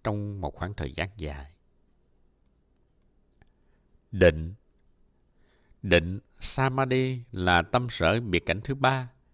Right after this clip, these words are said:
Khi nghe chuông, mình có thể lắng nghe rất sâu và càng thực tập,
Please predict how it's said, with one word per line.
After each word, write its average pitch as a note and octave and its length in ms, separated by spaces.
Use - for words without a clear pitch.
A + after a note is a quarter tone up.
Khi B2+ 200
nghe A#2+ 200
chuông, B2 360
mình C#2+ 160
có G#2 140
thể F2+ 160
lắng G#2+ 320
nghe A#2 240
rất B2+ 140
sâu A2+ 400
và D#2 260
càng G2+ 460
thực - 240
tập, E2+ 220